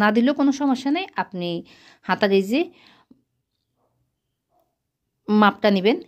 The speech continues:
এখানে মাপটা নিয়ে তারপর সেলাই করে নেবেন, ঠিক আছে? তো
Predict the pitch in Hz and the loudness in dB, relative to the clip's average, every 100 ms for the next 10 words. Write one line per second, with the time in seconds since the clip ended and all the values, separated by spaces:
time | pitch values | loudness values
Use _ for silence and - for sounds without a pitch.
0 | - 226 226 285 262 226 - 269 269 381 | -6 -4 0 2 2 0 -2 2 2 0
1 | - 175 - 180 - 156 139 143 139 120 | -4 -4 -4 -8 -6 -6 -4 -6 -6 -8
2 | 85 - 277 285 277 392 _ _ _ _ | -12 -8 -2 -2 -2 -8 _ _ _ _
3 | _ _ _ _ _ _ _ _ _ _ | _ _ _ _ _ _ _ _ _ _
4 | _ _ - | _ _ -4